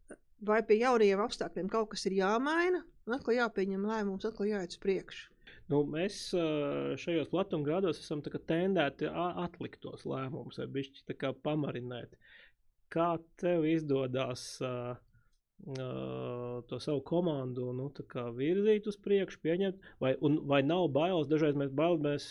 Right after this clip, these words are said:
Speaker 2: ā, kļūdīties, ja? Kad, nu, izpētīsim visus par un pret, ā, par simts procentiem un tikai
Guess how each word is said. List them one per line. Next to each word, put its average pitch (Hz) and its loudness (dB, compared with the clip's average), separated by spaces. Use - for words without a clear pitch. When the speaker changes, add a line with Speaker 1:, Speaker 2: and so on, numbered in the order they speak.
Speaker 2:
ā, 143 0
kļūdīties, - -2
ja? 131 -6
Kad, 120 -10
nu, 131 -4
izpētīsim 139 -4
visus - -8
par 147 -2
un 135 -6
pret, 147 -4
ā, 135 -4
par 131 -8
simts 139 -6
procentiem 151 -2
un - -14
tikai 135 -2